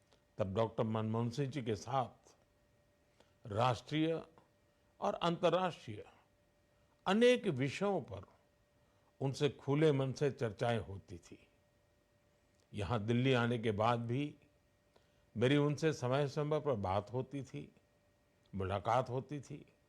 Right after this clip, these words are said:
मुझे उनसे हुई मुलाकातें,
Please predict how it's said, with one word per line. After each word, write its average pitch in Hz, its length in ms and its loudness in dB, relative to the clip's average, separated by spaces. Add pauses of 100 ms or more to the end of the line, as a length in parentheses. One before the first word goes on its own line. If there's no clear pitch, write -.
(1600)
मुझे 175 280 6
उनसे 202 320 6
हुई 202 220 6
मुलाकातें, 185 800 4